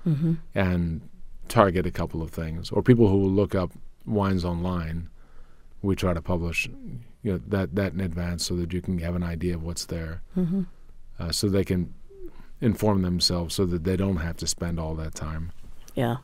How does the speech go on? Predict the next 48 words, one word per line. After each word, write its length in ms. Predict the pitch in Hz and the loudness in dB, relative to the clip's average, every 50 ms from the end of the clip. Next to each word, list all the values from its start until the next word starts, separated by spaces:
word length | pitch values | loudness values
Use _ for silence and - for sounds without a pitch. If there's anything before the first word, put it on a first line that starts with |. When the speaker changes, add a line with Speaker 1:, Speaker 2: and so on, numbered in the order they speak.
| - - - | -8 -6 0
Speaker 1:
and 360 | - 151 139 135 131 147 147 | 2 2 4 4 4 6 6
that's 200 | 139 139 135 - | 4 4 4 4
not 120 | 139 139 143 | 4 6 6
always 220 | 143 143 143 127 | 6 6 4 4
gonna 160 | - 139 139 | 4 4 4
be 80 | 143 139 | 4 4
convenient. 520 | - 139 135 143 147 160 160 143 - - - - - - - - - - - - - | 4 4 4 6 6 6 6 6 4 2 -2 -6 -6 -8 -8 -8 -8 -8 -4 2 4
Speaker 2:
No. 220 | 107 85 71 - - - - - - - | 4 4 4 0 -6 -12 -16 -14 -10 -2
Speaker 1:
That's 240 | - 262 277 247 - | 4 4 6 8 8
interesting. 480 | 262 220 - 170 - - 156 139 135 127 - - - | 8 8 8 6 6 6 4 4 2 2 -2 -4 0
So 140 | - - 185 | 6 6 8
do 160 | 175 185 202 | 10 10 10
you, 100 | 208 - | 8 10
what 140 | 185 202 196 | 8 8 8
about 240 | 190 185 180 160 - | 10 10 8 8 8
paper 500 | - 175 165 165 - 170 160 160 165 156 | 10 8 8 10 10 8 10 10 10 10
and 240 | 143 135 139 135 - - - - - - - - - - - - | 10 8 6 4 2 -2 -12 -14 -14 -14 -14 -14 -14 -16 -14 -8
format 520 | - - 190 170 156 156 156 151 151 147 | 4 10 10 12 12 12 10 10 8 8
and 80 | 135 151 | 8 10
all 200 | 143 143 147 143 | 10 10 10 10
that? 260 | 151 147 151 147 - | 10 8 8 8 6
Do 80 | - | 4
you 60 | 143 139 | 4 4
think, 280 | - 151 147 147 143 - - - | 6 4 4 4 2 0 -4 -4
I 60 | - - | -2 2
mean, 160 | 139 143 143 | 4 6 6
it 140 | 143 - - | 6 4 4
just, 240 | - 151 - - | 4 4 4 6
it 80 | - 160 | 6 6
seems 240 | - 214 220 196 - | 8 10 10 10 10
like 120 | 170 147 | 10 8
it's 120 | 135 - - | 8 8 8
such 160 | 175 160 151 | 6 6 6
a 20 | |
different 300 | 127 165 151 - 131 135 | 6 6 8 8 8 8
world 260 | 135 135 135 131 127 | 10 10 10 10 8
from 360 | - - 123 123 123 127 127 - - - - | 8 6 6 8 8 6 4 0 -4 -4 2
our, 160 | - 131 131 - - - | 4 4 4 4 0 -4
our 180 | - - 120 120 | -2 0 0 2
food 260 | - - 151 139 123 | 6 8 10 10 8
menu. 360 | 123 123 131 - 85 - - - | 6 2 0 -2 -4 -4 -6 -6
Speaker 2:
There 420 | - 101 98 110 113 113 113 113 120 | -8 -8 -2 2 6 8 10 10 10
are 140 | 131 147 143 | 10 10 10
more 520 | 127 113 113 120 120 120 120 123 - - | 10 12 12 12 12 12 12 10 8 6
electronic 800 | - - 123 110 101 101 92 - - - 101 101 98 95 95 - - - - - - - - | 0 0 2 4 6 6 4 4 4 4 6 6 6 4 2 0 -2 -6 -8 -8 -8 -8 -8
wine 380 | - - 104 98 95 92 90 90 | -4 0 4 4 6 6 6 4
lists. 240 | 90 90 85 - - | 2 2 0 0 2
I've, 200 | 90 87 85 | 2 0 0